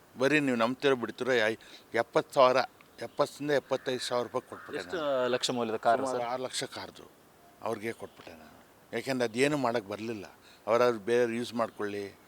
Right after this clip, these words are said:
Speaker 1: ಅದು ಇದು ಅಂತ. ಯಾಕೆಂದ್ರೆ ಇನ್ಶೂರೆನ್ಸ್ ಕ್ಲೈಮ್ ಮಾಡೋಕ್ಕಾಗಲಿಲ್ಲ. ಅದು ಕೊಟ್ಬಿಟ್ಟು ಹೊಸದು ತೊಗೊಂಡೆ, ಹೊಸದು ಕೂಡ ಅದೇ ಹಣೆ ಬರ ಆಗೋಯ್ತು, ನೀರಲ್ಲಿ ಮತ್ತೆ ಮುಳುಗೋಗ್ಬಿಡ್ತು. So ಅದು ರಿಪೇರಿಗೆ ಒಂದೂವರೆ ಲಕ್ಷ, ಎರಡು ಲಕ್ಷ. ಈ ಥರ ಸುಮಾರು ನಮ್ಮ ಇಲ್ಲಿ ನಾ ಅಪಾರ್ಟ್ಮೆಂಟಲ್ಲಿ ಸುಮಾರು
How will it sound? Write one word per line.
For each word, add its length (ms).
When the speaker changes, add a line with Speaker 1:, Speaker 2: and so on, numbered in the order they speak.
Speaker 1:
ಅದು 140
ಇದು 140
ಅಂತ. 180
ಯಾಕೆಂದ್ರೆ 340
ಇನ್ಶೂರೆನ್ಸ್ 440
ಕ್ಲೈಮ್ 260
ಮಾಡೋಕ್ಕಾಗಲಿಲ್ಲ. 600
ಅದು 200
ಕೊಟ್ಬಿಟ್ಟು 360
ಹೊಸದು 220
ತೊಗೊಂಡೆ, 340
ಹೊಸದು 440
ಕೂಡ 180
ಅದೇ 280
ಹಣೆ 240
ಬರ 180
ಆಗೋಯ್ತು, 380
ನೀರಲ್ಲಿ 280
ಮತ್ತೆ 240
ಮುಳುಗೋಗ್ಬಿಡ್ತು. 600
So 80
ಅದು 160
ರಿಪೇರಿಗೆ 480
ಒಂದೂವರೆ 440
ಲಕ್ಷ, 180
ಎರಡು 200
ಲಕ್ಷ. 240
ಈ 120
ಥರ 180
ಸುಮಾರು 540
ನಮ್ಮ 240
ಇಲ್ಲಿ 260
ನಾ 280
ಅಪಾರ್ಟ್ಮೆಂಟಲ್ಲಿ 600
ಸುಮಾರು 300